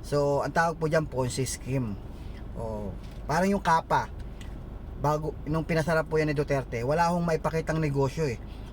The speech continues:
kung paano nag-earn yung pera nila. So, nag-earn pala ang pera nila by continuous investment, by continuous pasok ng investor, kaya meron silang pinipay out. Okay nyo? So,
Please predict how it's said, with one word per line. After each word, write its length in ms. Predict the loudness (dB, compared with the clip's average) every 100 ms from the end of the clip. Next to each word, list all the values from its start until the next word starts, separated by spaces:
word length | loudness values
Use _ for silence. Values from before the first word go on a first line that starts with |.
| -6
kung 140 | -2 2
paano 400 | 4 4 4 4
nag-earn 480 | 2 4 4 2 2
yung 80 |
pera 240 | 2 2 2
nila. 320 | 0 0 -4 -6 -12 -12 -12 -12 -12 -12 -12 -12 -12 -6
So, 80 | 0 2
nag-earn 420 | 4 4 4 2
pala 240 | 2 2
ang 80 | 2
pera 240 | 2 4
nila 320 | 2 0 0 -2 -6 -12 -12 -8
by 160 | 0 2
continuous 560 | 2 -2 0 0 0 -4 -10 -12 -10 -10 -10 -10 -8 -2
investment, 640 | 2 4 4 0 -4 -6 -8 -10 -2
by 140 | 0 2
continuous 480 | 2 2 2 2 2
pasok 400 | 2 2 0 -2
ng 60 |
investor, 560 | 2 2 2 0 -4 -4 -8 -10 -10 -10 -10 -10 -10 -10 -10 -2
kaya 240 | 2 4
meron 260 | 4 4 2
silang 220 | 2 2
pinipay 340 | 2 2 2 -2
out. 220 | -2 -6 -8 -10 -6 -4 -4 -6 -10 -10 -10 -8 0
Okay 240 | 2 2 2
nyo? 160 | 0 0
So, 400 | 2 4 2